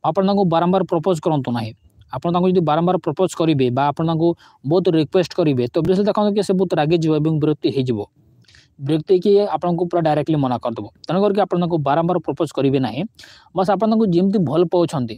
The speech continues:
ସେମିତି ଭଲ ପାଆନ୍ତୁ, ସେମିତି ତାଙ୍କର କେୟାର ନିଅନ୍ତୁ, ସେମିତି ଆପଣ ତାଙ୍କର, ଅ, ତାଙ୍କୁ ସମ୍ମାନ ଦିଅନ୍ତୁ ହେଲା। ତାଙ୍କ ସହିତ ଭଲରେ କଥା ହୁଅନ୍ତୁ, ତାଙ୍କୁ ହସାନ୍ତୁ,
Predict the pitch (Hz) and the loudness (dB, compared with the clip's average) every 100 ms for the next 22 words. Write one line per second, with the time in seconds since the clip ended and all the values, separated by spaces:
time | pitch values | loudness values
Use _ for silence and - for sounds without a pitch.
0 | - 143 175 175 127 151 143 143 139 160 | -10 -4 0 0 0 -2 0 0 -2 -4
1 | _ _ - 160 180 175 165 160 139 147 | _ _ -6 -2 0 0 -2 -2 0 0
2 | 160 165 151 139 143 156 - 165 170 165 | 2 2 2 0 -2 -4 -4 -2 0 -2
3 | 170 160 151 151 139 - _ - - _ | -2 -2 -2 -2 -4 -8 _ -20 -20 _
4 | _ _ _ _ _ _ - 143 131 156 | _ _ _ _ _ _ -4 -2 -2 -4
5 | 156 165 139 147 156 151 143 147 139 135 | -4 -2 -2 0 0 0 0 0 0 0
6 | 117 104 _ _ - - 165 160 175 156 | -2 -6 _ _ -14 -6 -4 -2 0 0
7 | 156 160 143 - 170 170 160 160 170 127 | 0 -2 -6 -2 -2 0 0 -2 -2 -2
8 | 131 - 180 170 | -4 -2 -2 0